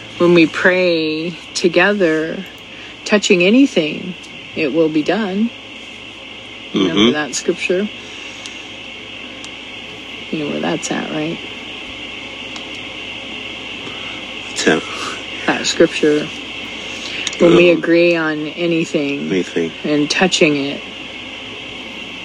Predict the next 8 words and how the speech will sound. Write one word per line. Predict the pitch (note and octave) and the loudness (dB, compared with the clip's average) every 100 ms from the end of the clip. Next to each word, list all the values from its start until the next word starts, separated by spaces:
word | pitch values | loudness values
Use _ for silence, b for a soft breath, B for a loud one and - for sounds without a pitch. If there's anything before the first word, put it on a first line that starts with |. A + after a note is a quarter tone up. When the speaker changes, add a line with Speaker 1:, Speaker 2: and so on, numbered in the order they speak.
| - - - - - - - - - | -12 -12 -12 -10 -10 -10 -12 -8 -4
Speaker 1:
it | C3+ | 0
shall | - D3 | 2 2
be | D3 D3 | 2 2
done. | D3 D3 E3 F3+ - - - - - - - - - - - - - - - - - - - - - - - - - - - - - | 2 0 0 -2 -6 -12 -12 -12 -12 -12 -12 -12 -12 -12 -12 -12 -10 -10 -10 -10 -10 -10 -10 -10 -10 -10 -10 -10 -10 -10 -10 -8 2
What | |
are | F#3+ | 6
you | F#3 | 8
reading? | F3 G3 G3 D#3+ | 8 6 6 2